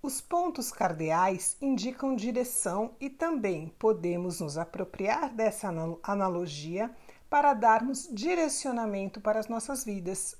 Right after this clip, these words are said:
ajustando as nossas bússolas internas. Em muitas tradições, esses pontos são vistos como centros energéticos,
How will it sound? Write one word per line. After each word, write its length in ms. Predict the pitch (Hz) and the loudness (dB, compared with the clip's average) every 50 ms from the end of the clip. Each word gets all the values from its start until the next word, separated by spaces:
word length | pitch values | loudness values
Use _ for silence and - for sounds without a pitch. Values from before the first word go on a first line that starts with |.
| - - | -18 -8
ajustando 880 | - 190 180 170 196 220 - - - - 214 202 208 214 220 247 - - | -6 -4 -4 -2 -4 -4 -4 -4 -2 -2 0 0 2 0 0 -2 -2 0
as 180 | 262 254 254 | 0 0 2
nossas 300 | 240 226 220 226 262 233 | 2 -2 -2 0 -2 -4
bússolas 600 | 202 185 180 170 165 - - 240 196 196 196 190 | -4 -4 -4 -6 -6 -6 -6 -6 -2 -2 -2 -2
internas. 840 | 247 294 269 - 180 156 143 - 156 156 160 - - - - - - - - - _ - _ - - - - - - | -2 -6 -4 -4 -4 -4 -4 -6 -8 -10 -8 -6 -6 -4 -4 -6 -8 -10 -20 -20 _ -20 _ -20 -20 -20 -20 -14 -6
Em 100 | - 320 | -2 0
muitas 380 | 339 370 392 370 330 277 254 - | 0 2 0 2 0 0 -2 -2
tradições, 1000 | - 190 175 160 151 151 - - - 190 175 165 165 156 156 - - - - - - | -2 -2 -2 -2 -2 -6 -8 -6 -2 -2 -2 -2 -2 -4 -8 -8 -6 -6 -6 -6 0
esses 320 | 226 220 214 - 240 - | 0 0 0 0 -4 -6
pontos 480 | - - - 240 247 247 247 247 - - | -8 0 2 2 2 2 0 -4 -6 -8
são 220 | - - 254 247 | -6 -4 -2 -2
vistos 420 | 214 196 240 247 247 - - - - | -2 -2 -4 -4 -4 -6 -10 -10 -6
como 240 | - 262 254 262 262 | -4 -4 -4 -2 -4
centros 640 | - - - - 285 302 339 330 330 320 320 294 | -2 0 0 0 0 0 -2 -4 -4 -2 -2 -2
energéticos, 1120 | 302 311 311 320 320 277 226 202 202 190 185 185 - - - - - - - - - - | 0 0 0 0 -2 -2 -2 2 2 2 2 0 -4 -10 -12 -12 -12 -8 -6 -6 -6 -6